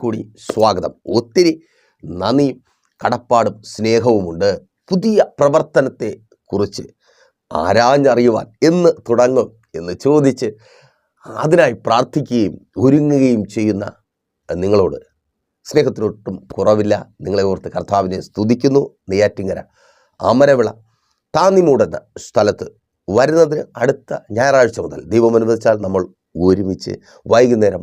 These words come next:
മൂന്ന് മണി മുതൽ കർത്താവിനെ മഹത്വപ്പെടുത്തും. നമ്മിലൂടെ, അതെ, നമ്മൾ ഒരുമിച്ച് കർത്താവിൻ്റെ നാമത്തെ ഉയർത്തും. ദേശം കണ്ടിട്ടില്ലാത്ത അത്ഭുതങ്ങളും അടയാളങ്ങളും വീര്യവും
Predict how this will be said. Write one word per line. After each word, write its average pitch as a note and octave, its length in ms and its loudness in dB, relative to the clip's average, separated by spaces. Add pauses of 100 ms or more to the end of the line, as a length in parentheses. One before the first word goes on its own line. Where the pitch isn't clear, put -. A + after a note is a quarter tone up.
(120)
മൂന്ന് D#3 260 4
മണി A2 180 0
മുതൽ G2 140 0 (320)
കർത്താവിനെ A2 540 -2 (840)
മഹത്വപ്പെടുത്തും. - 680 -10 (600)
നമ്മിലൂടെ, G2 440 -2 (420)
അതെ, A#2 160 2 (540)
നമ്മൾ A#2+ 220 2
ഒരുമിച്ച് F#3 340 2 (120)
കർത്താവിൻ്റെ B2+ 520 0 (180)
നാമത്തെ A2+ 420 0 (260)
ഉയർത്തും. A#2 420 0 (500)
ദേശം C3 340 0 (120)
കണ്ടിട്ടില്ലാത്ത G2 600 -2 (500)
അത്ഭുതങ്ങളും G#2 600 0 (640)
അടയാളങ്ങളും C#3 880 0 (1040)
വീര്യവും A2 500 2